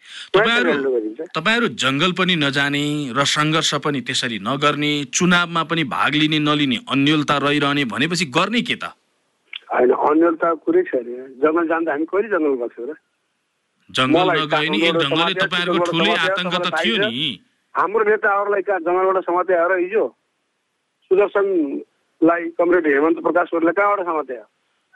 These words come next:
Speaker 2: धर्मेन्द्र वास्तवलाई जङ्गलबाट समात्या हो?
Speaker 1: होइन, तपाईँहरू एक ढङ्गले अर्ध भूमिगत तरिकाले त बस्नु भएकै हो नि, कहाँ
Speaker 2: अर्ध
Speaker 1: खुलेर हिँड्नु भएको
Speaker 2: भूमिगत
Speaker 1: थियो र?
Speaker 2: भनेको थोरै थोरै त्यो अब प्रशासनसँग जोगिएर बस्या हो, आफ्नो तालले बस्या हो।
Speaker 1: अहँ।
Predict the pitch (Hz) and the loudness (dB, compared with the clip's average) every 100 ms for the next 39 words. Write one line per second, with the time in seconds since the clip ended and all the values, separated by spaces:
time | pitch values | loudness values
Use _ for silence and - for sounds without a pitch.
0 | _ _ _ _ _ - 143 175 202 190 | _ _ _ _ _ -2 2 4 4 2
1 | 180 190 180 160 180 185 185 180 185 196 | 0 0 0 2 4 2 0 0 2 2
2 | 156 139 - _ - 123 110 - 147 196 | 2 0 -6 _ -6 -4 -2 -2 -2 0
3 | 202 175 196 185 156 135 147 196 165 - | 0 0 0 -2 -2 -2 0 -2 -4 -10
4 | - 147 170 190 143 123 151 185 180 156 | -6 -4 -2 -2 -2 0 0 0 -2 -2
5 | 156 175 175 165 170 185 147 117 233 175 | -2 -2 -4 -4 -4 -2 -2 -2 0 0
6 | 110 104 151 - 175 - - 185 160 135 | -2 -2 -4 0 2 2 2 0 0 0
7 | 285 392 269 - 208 254 247 - - 208 | 2 2 0 -2 -6 -2 -2 -2 -2 -2
8 | 247 254 202 208 233 233 226 226 208 214 | 0 -2 0 2 0 0 0 0 -2 -6
9 | 202 185 _ _ _ 196 175 196 196 190 | -8 -10 _ _ _ -4 -2 -2 -2 0
10 | 208 208 180 190 202 202 185 165 143 120 | 0 2 4 4 4 4 2 0 -2 0
11 | 156 120 - 151 180 180 175 170 165 151 | -2 -4 -6 -6 -2 2 2 4 2 0
12 | 117 - 156 - _ 117 110 101 | -2 -2 -2 -4 _ -8 -8 -10